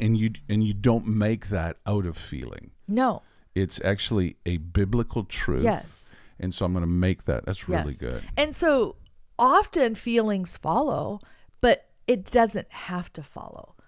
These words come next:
Speaker 2: You don't have to feel a gush of love for someone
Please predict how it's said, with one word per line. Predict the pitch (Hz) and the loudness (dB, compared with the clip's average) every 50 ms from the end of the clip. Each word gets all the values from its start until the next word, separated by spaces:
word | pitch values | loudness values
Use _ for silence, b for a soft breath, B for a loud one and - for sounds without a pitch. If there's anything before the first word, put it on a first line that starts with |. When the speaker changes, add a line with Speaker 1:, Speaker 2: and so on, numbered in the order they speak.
| b b b b b | b b b b b
Speaker 2:
You | 196 214 269 311 | 0 2 2 2
don't | 311 277 - - | 2 0 -6 -6
have | 202 180 214 214 190 | -8 -4 -4 -4 -4
to | - 196 | -4 -8
feel | - - 202 170 165 | -6 -4 -4 -2 -2
a | 165 170 165 - - - | -4 -6 -8 -14 -12 -8
gush | - 180 180 185 202 - - - - - | -6 -6 -4 -4 -6 -8 -10 -12 -10 -8
of | 180 165 170 | -10 -8 -8
love | 175 170 170 170 165 160 160 | -8 -6 -4 -2 -2 -2 -4
for | - - - 165 | -6 -10 -12 -10
someone | 151 - - 175 156 156 151 147 139 131 127 123 127 143 | -10 -8 -6 -6 -4 -4 -4 -6 -6 -6 -6 -6 -8 -10